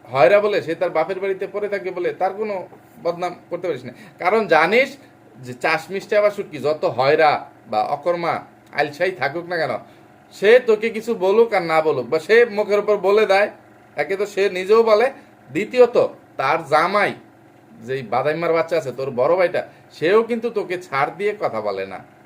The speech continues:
ঠিক আছে? তুইও তোর বড় ভাইকে মানে অনেক অপমান অপদস্থ করিস, আমরা কাছে ডেকি,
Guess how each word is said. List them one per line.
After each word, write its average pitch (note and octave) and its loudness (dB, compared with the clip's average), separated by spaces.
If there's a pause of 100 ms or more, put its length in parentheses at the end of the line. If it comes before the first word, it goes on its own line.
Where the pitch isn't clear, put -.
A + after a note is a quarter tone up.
ঠিক C3 -12
আছে? G#3 -6 (280)
তুইও A#3+ 2 (120)
তোর D3+ -10
বড় C3+ 0
ভাইকে C3+ -4 (380)
মানে A#2 -10
অনেক C#3+ -6 (100)
অপমান B2+ -10
অপদস্থ A#2 -12 (140)
করিস, C3 -6 (380)
আমরা A#2+ -6
কাছে A#2 -8 (120)
ডেকি, A#2+ -8